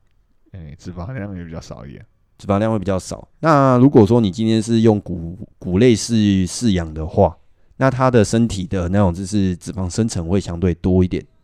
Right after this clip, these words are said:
Speaker 1: 对。
Speaker 2: 然后或者是说，但是其实如果说脂肪生成多，对他们来说其实也不是什么问题。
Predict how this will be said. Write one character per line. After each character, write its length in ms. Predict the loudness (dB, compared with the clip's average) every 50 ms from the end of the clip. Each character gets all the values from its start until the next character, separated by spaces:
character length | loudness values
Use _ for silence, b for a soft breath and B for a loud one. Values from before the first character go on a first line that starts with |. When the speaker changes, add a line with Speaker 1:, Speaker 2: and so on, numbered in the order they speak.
| _ _ _ _ _
Speaker 1:
对。 240 | -14 -14 -12 -14 -14 -18 _ _ _ _ _ _ -2
Speaker 2:
然 100 | 0 2
后 360 | 2 4 4 4 4 4 4
或 160 | 6 6 6
者 120 | 6 4
是 140 | 2 2 0
说， 400 | 0 4 4 6 6 6 4 2 2
但 140 | 0 0
是 100 | 0 0
其 200 | -2 -2 -2 -2
实 160 | -2 0 0 2
如 100 | 2 4
果 140 | 4 2
说 120 | 2 0 -2
脂 200 | -2 -4 -10 -8
肪 120 | -8 -6
生 160 | -4 -4 -2
成 160 | 0 -2 -2 -2
多， 280 | 0 2 4 4 4 4
对 140 | 2 2 2
他 120 | 2 2 0
们 120 | 0 -2
来 80 | -4 -2
说 100 | -4 -4
其 160 | -6 -6 -10 -10
实 160 | -8 -8 -6
也 100 | -6 -6
不 140 | -8 -10 -12
是 160 | -10 -10 -10
什 120 | -10 -10
么 120 | -12 -10 -8
问 140 | -8 -8 -10 -12
题。 120 | -18 -20